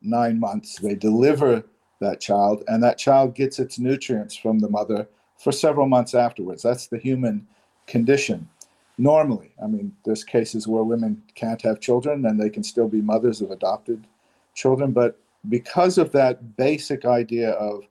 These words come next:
carrying a child, bearing the child,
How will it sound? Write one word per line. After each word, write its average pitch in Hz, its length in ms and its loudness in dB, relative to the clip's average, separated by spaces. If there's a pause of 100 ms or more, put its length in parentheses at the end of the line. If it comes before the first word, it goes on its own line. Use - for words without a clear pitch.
(880)
carrying 151 540 0
a 190 60 -2
child, 123 480 4
bearing 123 360 0
the 117 100 -2
child, 110 540 0